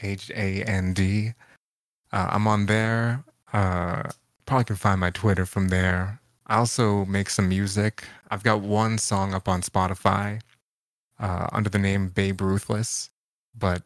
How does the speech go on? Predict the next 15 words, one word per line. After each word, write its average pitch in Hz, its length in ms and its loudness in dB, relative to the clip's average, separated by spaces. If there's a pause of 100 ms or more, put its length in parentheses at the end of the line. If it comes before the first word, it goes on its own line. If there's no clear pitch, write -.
(220)
there's 104 260 0
also 104 380 0
two 110 320 -2
other 101 140 0
Babe 95 280 0
Ruthlesses. 113 800 0
So - 260 -2
just 104 360 -4
look 123 160 0
for 143 120 -2
the 123 80 2
one 107 240 4
with 98 140 0
the 101 80 2
weird 92 380 2